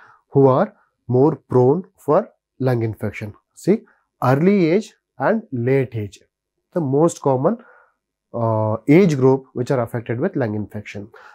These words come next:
Then what are the risk factors of affecting lung infection in the middle-aged individuals? Any patient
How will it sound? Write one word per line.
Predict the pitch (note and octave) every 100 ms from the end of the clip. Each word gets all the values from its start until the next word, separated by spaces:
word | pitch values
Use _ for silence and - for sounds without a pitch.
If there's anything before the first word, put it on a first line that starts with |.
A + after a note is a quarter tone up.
| _
Then | G#3+ D3+
what | F#3 A3+
are |
the | A3+
risk | D3 E3 -
factors | E3+ D#3+ _ D#3 F#3 F#3
of | E3
affecting | C3 A#2+ C#3+ D3+ D3
lung | B2 B2+
infection | B2+ A2+ A#2 - E3+ G#3+ G#3+
in | C#3+
the | E3
middle-aged | D#3+ F3 E3 C#3+
individuals? | C3 A#2 A2+ G#2 G#2 - _ _ _ _ _ _ _ _ _ _ _
Any | D3+ F#3 A#3
patient | - C3+ B2 B2 E3+